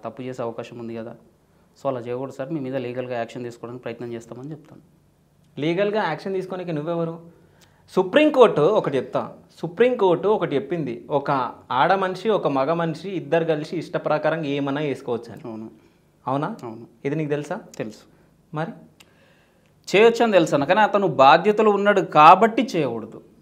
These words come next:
Speaker 2: Hmm.
Speaker 1: ఇప్పుడు సామాన్యులు చేయొచ్చు అన్న, ఇప్పుడు మీరు చేయొచ్చు, నేను చేయొచ్చు, మన, మన, మన, మన వల్ల ఎవరు ఇన్స్పైర్ అవ్వరు కదా, సామాన్యులు ఎవ్వరు ఇన్స్పైర్ అవ్వరు.
Speaker 2: Hmm.
Speaker 1: ఇప్పుడు మన ఇద్దరం రోడ్డు మీద వెళ్తుంటే మనల్ని ఎవరు పట్టించుకుంటారు? ఎవరు పట్టించుకోరు.
Speaker 2: అందరికి ఫీలింగ్స్ ఉంటాయి స్వామి, మనకే కాదు.
Speaker 1: అవి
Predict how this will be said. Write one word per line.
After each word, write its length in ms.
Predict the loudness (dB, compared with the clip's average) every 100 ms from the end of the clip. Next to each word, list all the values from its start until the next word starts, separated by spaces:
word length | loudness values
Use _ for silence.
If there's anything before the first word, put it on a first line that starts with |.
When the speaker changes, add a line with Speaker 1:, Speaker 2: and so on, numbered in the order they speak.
| -14
Speaker 2:
Hmm. 100 | -10
Speaker 1:
ఇప్పుడు 160 | -10 -8
సామాన్యులు 580 | 2 6 8 6 4 2
చేయొచ్చు 360 | 2 2 0
అన్న, 120 | -2
ఇప్పుడు 220 | -2 -4 -2
మీరు 200 | -2 0
చేయొచ్చు, 280 | -2 -2
నేను 200 | -6 -2
చేయొచ్చు, 200 | -2 0
మన, 200 | 2 2
మన, 180 | 2 0
మన, 160 | -2 -4
మన 200 | -4 -2
వల్ల 220 | 0 0
ఎవరు 320 | 2 0 0
ఇన్స్పైర్ 340 | -2 -2 0 0
అవ్వరు 180 | -2
కదా, 200 | -2 -4
సామాన్యులు 460 | -2 -2 -2 -2 -4
ఎవ్వరు 260 | -4 -2 -2
ఇన్స్పైర్ 340 | -4 -6 -6
అవ్వరు. 180 | -6 -12
Speaker 2:
Hmm. 460 | -20 -16 -12 -12 -14 -20 -20
Speaker 1:
ఇప్పుడు 180 | -6 -4
మన 240 | -2 -4
ఇద్దరం 260 | -4 -4 0
రోడ్డు 220 | 0 0
మీద 120 | -2
వెళ్తుంటే 260 | -4 -4 -4
మనల్ని 240 | -4 -2
ఎవరు 120 | -4 -6
పట్టించుకుంటారు? 420 | -8 -8 -8 -8
ఎవరు 160 | -10
పట్టించుకోరు. 280 | -10 -6 -2
Speaker 2:
అందరికి 260 | 2 4 4
ఫీలింగ్స్ 360 | 4 4 0
ఉంటాయి 220 | 2 4 8
స్వామి, 440 | 8 8 2 2
మనకే 380 | 4 4 6 8
కాదు. 600 | 8 10 8 8 6 -6 -20 -20 -20 _ 0
Speaker 1:
అవి 420 | 2 4 0 -2